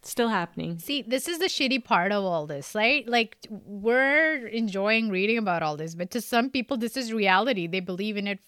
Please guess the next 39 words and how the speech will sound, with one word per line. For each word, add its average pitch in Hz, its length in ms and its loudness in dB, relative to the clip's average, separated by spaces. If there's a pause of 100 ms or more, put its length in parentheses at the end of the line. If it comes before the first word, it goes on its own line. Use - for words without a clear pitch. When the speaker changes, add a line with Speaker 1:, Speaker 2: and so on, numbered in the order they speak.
(160)
Speaker 2:
full 208 580 0
on. 180 440 4
Like, 175 240 -2 (180)
this 190 200 -10
is 220 100 -4
their 196 280 -2 (460)
whole 208 420 0
life. - 540 -6
They 185 120 -2
believe 190 800 -4
sincerely 196 960 -2 (340)
that 160 480 -4 (340)
these 196 240 -6
creatures 190 380 -6
exist 170 500 -8
and 160 220 -10
they 151 140 -6
are 147 320 -8 (360)
doing 175 400 -6
these 147 220 -12
things. 160 280 -10
And 180 400 -6
look 226 220 -2
at 381 40 0
this 392 200 -2
nonsense. 240 600 2
They 240 180 4
actually 277 380 0
ended 277 260 0
up 294 140 -2
murdering 262 540 -2
three 269 240 -6
people 294 320 -2
who 311 100 -2
might 285 200 6
have 339 80 4
been 349 140 -4
completely 320 640 -2
innocent. 226 600 -8